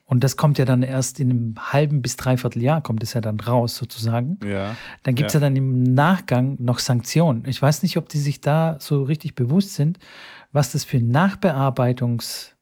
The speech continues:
Speaker 1: ja, Aufwand
Speaker 2: Aufwand, ja, ja.
Speaker 1: und,
Speaker 2: Aufwand, ja.
Speaker 1: ähm, was das für ein or-, organisatorischer Aufwand bedeutet, diese Sachen im, im Nachgang noch zu klären. Uff.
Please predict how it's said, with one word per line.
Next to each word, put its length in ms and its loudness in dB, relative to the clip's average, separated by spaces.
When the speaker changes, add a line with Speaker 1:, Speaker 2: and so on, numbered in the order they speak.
Speaker 1:
ja, 400 0
Aufwand 0 -
Speaker 2:
Aufwand, 640 0
ja, 100 -6
ja. 100 -4
Speaker 1:
und, 380 -2
Speaker 2:
Aufwand, 380 -12
ja. 320 0
Speaker 1:
ähm, 220 -2
was 240 -2
das 160 -4
für 120 -2
ein 140 4
or-, 300 -2
organisatorischer 880 0
Aufwand 460 0
bedeutet, 720 0
diese 300 0
Sachen 320 2
im, 300 -2
im 120 2
Nachgang 580 2
noch 160 0
zu 160 -10
klären. 720 -2
Uff. 400 0